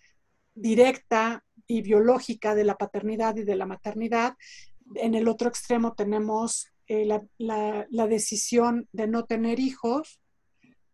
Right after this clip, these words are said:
Y en el inter tenemos un montón de expresiones reproductivas que pueden ir desde adoptar, eh,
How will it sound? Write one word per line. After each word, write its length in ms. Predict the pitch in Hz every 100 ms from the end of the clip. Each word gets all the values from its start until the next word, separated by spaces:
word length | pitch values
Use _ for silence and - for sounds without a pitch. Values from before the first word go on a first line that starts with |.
| _ _ _ _ -
Y 180 | 240
en 120 | 254 254
el 140 | 254
inter 500 | 285 294 277 294 349
tenemos 400 | 262 240 247 262 -
un 140 | 269
montón 440 | 302 339 294 311 294
de 60 |
expresiones 920 | 311 - - 214 220 - 247 240 277 -
reproductivas 1300 | 196 220 240 226 220 214 - 262 247 269 370 - - _ _ _ -
que 100 | 262
pueden 360 | 262 269 277
ir 280 | 262 262 262
desde 600 | 233 233 196 233 240 247
adoptar, 880 | - 214 214 - 226 233 240 240 240 - _ _ _ _ _
eh, 320 | 240 240 233